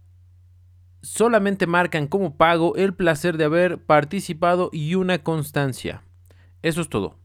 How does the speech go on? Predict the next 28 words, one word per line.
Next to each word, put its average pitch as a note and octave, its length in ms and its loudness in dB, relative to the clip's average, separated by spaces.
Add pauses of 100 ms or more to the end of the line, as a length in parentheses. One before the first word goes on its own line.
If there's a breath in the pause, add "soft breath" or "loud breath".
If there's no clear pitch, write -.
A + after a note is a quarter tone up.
no C3+ 200 0
hay D#3 140 2
pago D3 520 2 (320)
económico. C3+ 800 -4 (480 loud breath)
Cabe A#3+ 240 6
decir G3+ 540 2
que F3 180 0
esto F3+ 200 0
ha F#3+ 40 4
levantado D#3+ 640 4
ámpula F3 560 0
en C#3+ 260 -2
todo F#3+ 460 2 (260)
el C3+ 160 -2
gremio D3+ 640 0 (280 soft breath)
de B2+ 120 4
artistas C3+ 560 0
gráficos F#3+ 880 0 (300 soft breath)
y D3+ 160 -2
hoy C4 120 4
tenemos A#3+ 380 0
el A#3 100 2
placer G3 580 2
de E3 440 0 (340)
platicar G3 800 2 (680 soft breath)
con D3+ 420 2
tres - 640 0 (440 soft breath)
titanes D#3 880 0